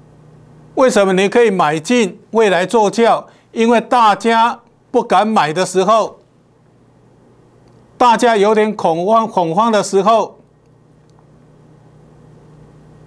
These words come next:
你只要锁定成长的股票，低买，你就解救嘛。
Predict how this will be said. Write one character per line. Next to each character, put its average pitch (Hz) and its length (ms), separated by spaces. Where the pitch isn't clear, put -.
你 226 200
只 240 140
要 240 100
锁 170 380
定 240 340
成 220 260
长 175 160
的 196 80
股 151 220
票， 208 400
低 226 180
买， 180 240
你 226 160
就 202 100
解 170 180
救 180 240
嘛。 165 260